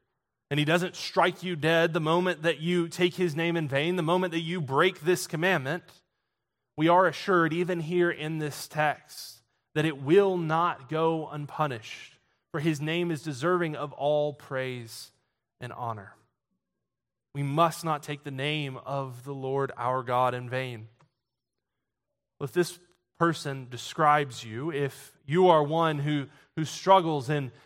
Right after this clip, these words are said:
in using the name of God as an expletive, the application is simple.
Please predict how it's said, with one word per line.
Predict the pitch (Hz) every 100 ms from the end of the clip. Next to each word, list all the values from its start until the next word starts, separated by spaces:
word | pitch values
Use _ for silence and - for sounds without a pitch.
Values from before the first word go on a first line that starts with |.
| _ -
in | 156
using | 151 151 226 220 180 160
the | 147
name | 156 180
of | 170
God | 127 170 165 151
as | 143 143 - -
an | 151
expletive, | 175 - - 139 117 101 - - _ _ _ _ _ _ _ _ _
the | 147
application | 151 156 143 135 147
is | 139
simple. | - 123 120 101